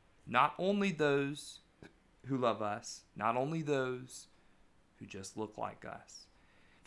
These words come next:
fact, Z-, Jesus summarizes all of these arguments in verses forty-six through forty-eight. He says, "Look, to debate right or wrong and to just live with those who agree with your right-wrong lens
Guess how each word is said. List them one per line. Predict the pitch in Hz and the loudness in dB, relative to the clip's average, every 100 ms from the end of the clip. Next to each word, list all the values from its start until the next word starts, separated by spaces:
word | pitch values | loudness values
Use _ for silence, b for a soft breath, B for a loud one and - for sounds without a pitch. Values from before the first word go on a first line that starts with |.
| 135 | 2
fact, | 127 | 2
Z-, | 117 131 123 | -2 -2 -2
Jesus | 120 147 147 135 | -2 0 2 0
summarizes | - 147 147 143 135 127 120 117 | 2 2 4 4 4 4 0 -4
all | - 127 151 | 2 4 6
of | 143 120 | 2 0
these | 123 120 | -2 0
arguments | 123 123 117 113 110 - | 0 0 -4 -4 -6 -6
in | 120 | -6
verses | 110 113 - 113 | -2 -2 -2 -8
forty-six | - 120 113 - 117 113 | -6 -4 -4 -4 -6 -6
through | - | -10
forty-eight. | 110 117 113 107 - | -6 -4 -2 -4 -6
He | |
says, | 120 135 127 | -2 -2 2
"Look, | 123 113 | 2 2
to | - | -2
debate | 135 135 151 180 196 | 0 2 4 2 4
right | 151 151 151 | 6 6 6
or | 143 | 0
wrong | 120 117 110 113 | 2 4 4 2
and | 110 107 | -2 -4
to | 110 | -6
just | 110 135 135 120 | 0 0 0 -2
live | 123 143 135 | 2 2 4
with | 131 131 | 0 2
those | 120 117 117 | 2 2 2
who | - 117 | 0 -2
agree | 107 - 120 127 | -2 -4 -2 0
with | 117 113 - | -2 -6 -4
your | 107 | 0
right-wrong | 110 110 107 107 107 | 0 0 -2 -4 -2
lens | 107 104 101 | -4 -2 -6